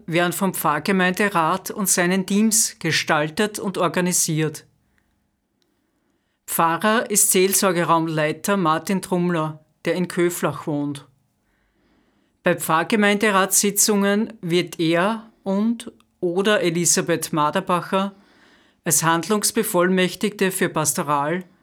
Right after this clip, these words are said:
dabei sein. Bei Wirtschaftsratssitzungen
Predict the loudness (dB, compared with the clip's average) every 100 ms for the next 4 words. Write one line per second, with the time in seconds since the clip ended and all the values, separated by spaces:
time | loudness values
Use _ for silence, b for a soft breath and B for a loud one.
0 | _ -6 -2 -2 2 2 2 -2 -4 -8
1 | _ _ _ _ _ _ _ _ _ _
2 | _ _ _ -2 2 2 2 2 0 0
3 | 2 2 2 0 0 0 0 0 0 -2